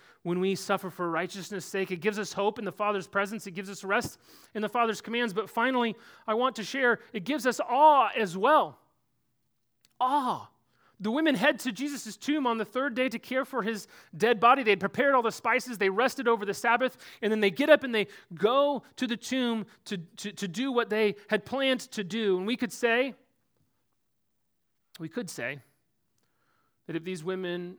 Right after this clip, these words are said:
or any of Jesus' followers for that matter, had been listening well enough and had faith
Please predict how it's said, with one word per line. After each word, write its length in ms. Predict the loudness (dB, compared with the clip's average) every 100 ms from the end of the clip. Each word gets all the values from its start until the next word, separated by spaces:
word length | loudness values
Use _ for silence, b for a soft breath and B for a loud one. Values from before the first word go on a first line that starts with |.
| -14
or 180 | -8 -6
any 180 | -4 -6
of 100 | -8
Jesus' 400 | -14 -14 -14 -8
followers 440 | -8 -6 -10 -14
for 160 | -10 -4
that 180 | -4
matter, 340 | -4 -6 -6 -6
had 220 | -6 -6
been 220 | -6 -4
listening 480 | -6 -6 -6 -6 -2
well 260 | -2 -2 -2
enough 380 | -4 -4 -6
and 80 | -8
had 200 | -8 -10
faith 440 | -10 -6 -6 -6